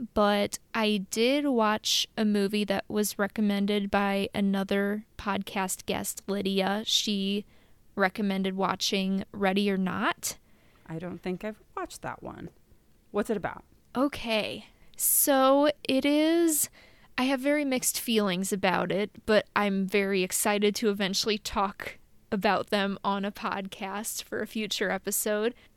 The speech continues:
Speaker 1: But it's this woman who is marrying into a very wealthy family who has earned their wealth through board games.
Speaker 2: Hmm.
Speaker 1: And not to spoil much, but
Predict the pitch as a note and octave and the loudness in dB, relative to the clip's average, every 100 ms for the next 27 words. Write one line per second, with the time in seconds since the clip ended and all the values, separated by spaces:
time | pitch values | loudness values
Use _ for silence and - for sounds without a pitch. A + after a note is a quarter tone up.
0 | - C4 - C4+ - B3+ B3+ - A#3+ C#4 | -6 -2 0 0 0 2 2 0 2 2
1 | E4 G4 F4+ D4 C#4+ C#4+ D4 - B3 A#3+ | 2 0 0 0 2 2 2 2 4 4
2 | A#3+ A3 G#3+ G#3+ A3+ A#3+ B3 B3 A3 G#3 | 2 0 0 0 0 2 0 0 0 2
3 | G#3+ - G#3+ G3 G3 G3+ - G#3 F#3+ G3 | 2 0 0 2 2 0 0 -2 0 0
4 | G3 G#3 G3+ F#3+ F#3 - G#3+ G#3 G#3 - | 2 2 2 0 0 -4 -2 -2 -2 -6
5 | _ - - G#3 F#3 F#3+ F#3+ G3+ G3+ G3+ | _ -18 -2 0 0 0 0 0 0 -2
6 | G3 G3 F3+ G3 G3 - _ G#3+ G3+ G3+ | -2 -2 -2 0 -2 -6 _ -2 0 0
7 | G3+ F#3+ F#3+ F3+ F3 F3 F#3 - - - | 2 2 2 2 2 0 -2 -12 -12 0
8 | G3 F#3 F#3+ F#3 F3 E3+ F3+ G#3 C4 C4+ | 2 4 2 0 -4 -2 -2 0 0 0
9 | D#4 F4 F#4 - - _ - A#4 A3+ D#3+ | -2 -4 -4 -4 -6 _ -6 0 0 -2
10 | _ _ - G#3+ G3+ F#3+ F#3+ G3 G#3 A3+ | _ _ 0 2 2 2 0 0 -2 -4
11 | - B3+ E4+ A4 A4+ G#4+ - D#4 D#4 D#4 | -6 2 2 6 6 6 4 4 6 6
12 | C4+ B3 C4 - - A3 A#3+ A#3 | 6 4 4 2 0 2 4 4